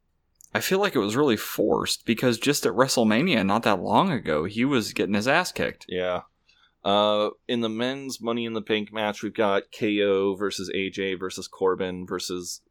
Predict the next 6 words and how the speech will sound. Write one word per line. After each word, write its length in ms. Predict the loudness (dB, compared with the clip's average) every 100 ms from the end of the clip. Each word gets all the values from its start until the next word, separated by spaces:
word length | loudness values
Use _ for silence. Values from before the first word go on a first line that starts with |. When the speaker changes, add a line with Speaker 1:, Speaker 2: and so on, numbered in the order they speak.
| -16
Speaker 2:
Zayn 560 | -6 -2 -2 -4 -10 -8
versus 380 | -8 -8 -10 -6
Ziggler 400 | -6 -2 -4 -2
versus 320 | -6 -8 -10
Nakamura. 680 | -8 -8 -8 -8 -6 -4 -6 -10 _ _ _ _ _ _ _ _
Um, 420 | -2 0 -2 -6